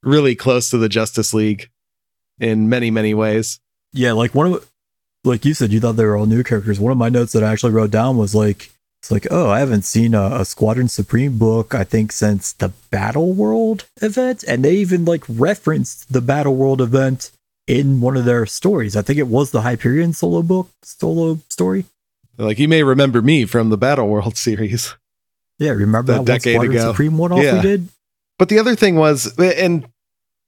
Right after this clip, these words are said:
Speaker 1: really the Squadron Supreme is, uh, they are all incredibly patriotic. Like, they're, they're using American as a,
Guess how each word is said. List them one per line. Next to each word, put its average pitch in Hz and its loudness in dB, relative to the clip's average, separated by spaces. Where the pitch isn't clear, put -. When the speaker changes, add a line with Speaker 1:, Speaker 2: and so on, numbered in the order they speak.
Speaker 1:
really 226 2
the 120 -2
Squadron 147 2
Supreme 135 0
is, 113 0
uh, 104 0
they 147 2
are 143 2
all 135 2
incredibly 135 0
patriotic. 120 -2
Like, 113 0
they're, 123 2
they're 131 2
using 147 2
American 123 2
as 113 0
a, 107 0